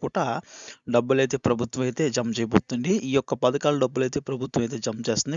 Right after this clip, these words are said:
కంపల్సరీ ఈ యొక్క పథకాల డబ్బులు మీకు పడాలంటే ఎన్పిసిఐ లింక్ అయితే కంపల్సరీ చేసుకుంటూ అయితే ఉండాలండి. బ్యాంక్ అకౌంట్‌కి ఎన్పిసిఐ లింక్ అయ్యిందా లేదని చెక్ చేసుకోండి. అదేవిధంగా మీ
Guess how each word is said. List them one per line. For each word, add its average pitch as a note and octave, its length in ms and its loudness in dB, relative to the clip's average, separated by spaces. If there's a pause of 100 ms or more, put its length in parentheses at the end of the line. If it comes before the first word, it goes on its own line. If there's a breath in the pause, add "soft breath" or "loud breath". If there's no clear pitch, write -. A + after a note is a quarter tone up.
కంపల్సరీ C#3+ 500 4
ఈ - 40 4
యొక్క C#3 220 -4
పథకాల B2+ 340 -4
డబ్బులు B2 260 -2
మీకు B2 220 -4
పడాలంటే B2 420 0 (580 loud breath)
ఎన్పిసిఐ D3 460 2
లింక్ C3 220 0
అయితే C3+ 140 -4 (100)
కంపల్సరీ B2+ 520 0
చేసుకుంటూ B2 420 -2
అయితే A#2+ 200 -2
ఉండాలండి. A#2 360 0 (100)
బ్యాంక్ A#2 280 0
అకౌంట్‌కి A#2 400 -2
ఎన్పిసిఐ A#2+ 380 0
లింక్ A#2+ 300 -2
అయ్యిందా A#2+ 300 0
లేదని A#2+ 300 -4
చెక్ - 220 -6
చేసుకోండి. A#2+ 400 -2
అదేవిధంగా D3 500 6 (720 loud breath)
మీ C#3+ 60 4